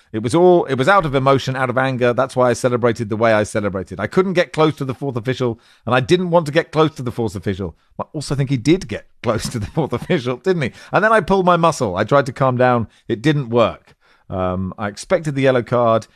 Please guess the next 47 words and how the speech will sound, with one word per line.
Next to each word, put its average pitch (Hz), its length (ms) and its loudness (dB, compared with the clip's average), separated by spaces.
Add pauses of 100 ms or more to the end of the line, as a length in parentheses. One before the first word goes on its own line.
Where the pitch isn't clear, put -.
(120)
and 98 120 -6
Tierney 123 280 -2
said 110 200 -2
to 110 60 -4
me, 107 160 0
'For 110 140 -8
me, 151 180 0
it's 143 140 -2
a 127 60 0
red 120 200 2
card, 104 360 0 (220)
but 110 100 -6
because 147 320 -2
of 104 100 -2
him, 113 400 0 (180)
the 107 60 -10
fourth 107 240 -4
official, 104 360 -6
it's 120 180 -6
a 110 40 -4
yellow. 101 440 0 (180)
And 117 100 -4
he 131 100 2
shows 139 260 2
me 131 100 -2
a 131 60 0
yellow 147 280 2
and 131 100 -2
smiles 147 360 0
in 123 60 -2
my 117 120 0
face. 90 440 -8 (280)
That 131 200 2
is 117 120 -4
it,' 107 240 -4
he 95 140 -6
added. 76 280 -12
He's 92 120 -10
been 98 160 -6
charged 107 380 -2
by 98 100 -4
the 98 120 -4
F 98 120 -8
A 101 100 -4
for 95 100 -12
his 92 80 -16
comments. 147 560 -4